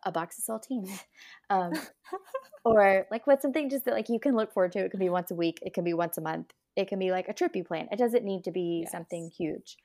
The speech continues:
Speaker 1: And then to kinda wrap it all up, I think that the most important thing is, like, to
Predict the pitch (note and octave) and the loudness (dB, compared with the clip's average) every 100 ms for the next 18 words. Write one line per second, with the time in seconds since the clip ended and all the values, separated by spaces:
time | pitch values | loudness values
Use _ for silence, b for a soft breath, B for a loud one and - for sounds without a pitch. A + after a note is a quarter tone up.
0 | b b b b - G3+ G3+ F#3+ F#3 F3+ | b b b b 0 2 4 4 4 2
1 | F3+ _ _ - - A#3+ A#3+ G3 F3 E3 | -6 _ _ -20 -4 0 2 4 4 2
2 | E3+ D#3+ D#3 D#3+ - - F#3 F#3+ F3 - | -2 0 2 0 -2 -6 0 0 0 -6
3 | _ - F#3 E3+ D#3+ - - _ _ _ | _ -2 0 0 -4 -10 -20 _ _ _
4 | _ _ - G#3+ B3 C4+ G#3+ F#3 F3+ F3+ | _ _ -4 4 8 8 6 2 0 0
5 | - G3+ G#3+ B3 - - F#3+ F3+ F3 F3 | -4 -4 -4 -6 -4 2 2 4 2 0
6 | - _ _ _ _ _ - - A#3+ G#3 | -4 _ _ _ _ _ -8 0 2 2
7 | G3+ | 2